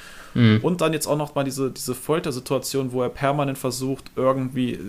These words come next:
Speaker 2: sich auf den Tod vorzubereiten, der quasi unausweichlich ist, da mit seiner eigenen Willenskraft a-, arbeitet, da an einen Kollegen auch teilweise denkt, der ihm erzählt hat, hey, ich hab,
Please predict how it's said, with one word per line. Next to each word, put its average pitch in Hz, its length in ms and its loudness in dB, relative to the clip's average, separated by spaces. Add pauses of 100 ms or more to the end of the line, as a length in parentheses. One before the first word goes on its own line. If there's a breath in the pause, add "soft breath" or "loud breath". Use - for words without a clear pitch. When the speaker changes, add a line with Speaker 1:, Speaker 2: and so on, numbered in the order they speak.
(800)
Speaker 2:
sich - 280 -4
auf 135 100 2
den 135 160 0
Tod 160 240 2
vorzubereiten, 143 920 2
der 127 180 2
quasi 123 320 -4
unausweichlich 139 760 -6
ist, 147 320 -8
da 131 180 -2
mit 131 180 -4
seiner 127 200 2
eigenen 123 360 -2
Willenskraft 143 580 -2 (380)
a-, - 280 -8
arbeitet, 147 680 2 (460 loud breath)
da 117 180 2
an 131 100 2
einen 127 100 2
Kollegen 127 520 0
auch 135 120 -2
teilweise 131 480 0
denkt, 120 380 -4
der 117 480 0
ihm 127 180 -8
erzählt 123 280 -2
hat, 123 120 -2
hey, 131 220 4
ich 127 160 -2
hab, 131 160 -2